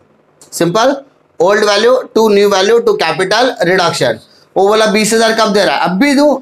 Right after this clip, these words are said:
ले भाई, cash। तो से-, share capital, secondary creditor account debit to cash account। Simple settlement वगैरह भी उसी तरीके से adjust करना है। अरे, understood? वापस बोला, step number three,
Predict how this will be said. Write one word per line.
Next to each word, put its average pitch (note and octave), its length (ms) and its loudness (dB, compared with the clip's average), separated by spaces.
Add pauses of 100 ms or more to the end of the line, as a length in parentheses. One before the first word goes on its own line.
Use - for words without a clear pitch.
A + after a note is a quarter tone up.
(100)
ले D3+ 160 0
भाई, B2+ 140 -2
cash। C3+ 580 -4 (760)
तो D3 60 -2
से-, E3 200 0
share F3+ 240 -2
capital, F#3+ 380 -2
secondary E3 540 -2
creditor F#3 300 0
account F#3 280 -2
debit F3+ 200 0
to C4 240 2 (200)
cash C#3 260 -4
account। A2 320 -4 (320)
Simple A3+ 480 0 (220)
settlement G#3 640 -2
वगैरह G#3 320 0
भी A3 120 -2
उसी G3+ 240 0
तरीके F#3+ 340 -2
से G3+ 120 0
adjust F#3 360 -2
करना F#3+ 540 2 (220)
है। C#3+ 240 -4 (360)
अरे, D3 100 0
understood? F#3 560 0 (560)
वापस E3 220 0
बोला, D3+ 240 2
step G3 340 -2
number G#3+ 220 2
three, G#3 460 0